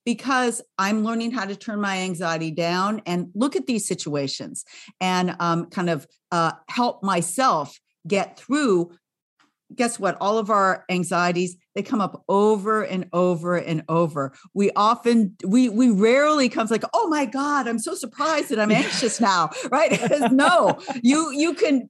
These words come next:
predict it months ahead of time. On this day, I will be anxious. <laughs> So that's a good thing. You can prepare, you could help, you can use all the emotional regulation tools that I talk about in Good Anxiety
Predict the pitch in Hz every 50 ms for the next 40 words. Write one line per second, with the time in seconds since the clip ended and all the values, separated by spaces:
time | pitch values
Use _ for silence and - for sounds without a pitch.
0 | - 208 - 294 254 190 175 240 285 277 - - 302 294 202 - 220 220 240 269
1 | 294 320 311 - - 285 254 254 294 294 294 302 302 - - 294 214 196 190 185
2 | 180 185 180 - - - _ _ _ - - 247 285 311 320 330 311 - - -
3 | - 277 247 233 214 208 202 - - - 208 240 294 311 240 302 320 247 269 254
4 | - 202 220 247 269 - - 180 - - - - - 226 740 640 - - 175 -
5 | - 240 - - - - - - - - - - - - - - 294 277 269 262
6 | 262 - - _ - 277 311 302 302 240 214 294 302 247 - 277 233 170 143 139
7 | 139 _ _ _ - 226 269 262 254 208 180 196 - - 196 202 196 202 202 202
8 | 226 262 262 - _ _ _ - 196 202 196 202 165 160 180 196 196 214 208 -
9 | 180 170 - 196 170 151 147 156 190 202 214 220 214 208 - - 190 190 196 196
10 | 202 180 196 190 175 - 175 175 175 190 190 - - 196 180 160 175 165 - 170
11 | 143 143 151 175 - - 185 - - 247 240 240 240 247 254 240 214 175 151 151
12 | - - 160 170 160 185 185 202 202 202 196 180 214 202 208 202 196 185 202 196
13 | 190 190 190 185 190 190 190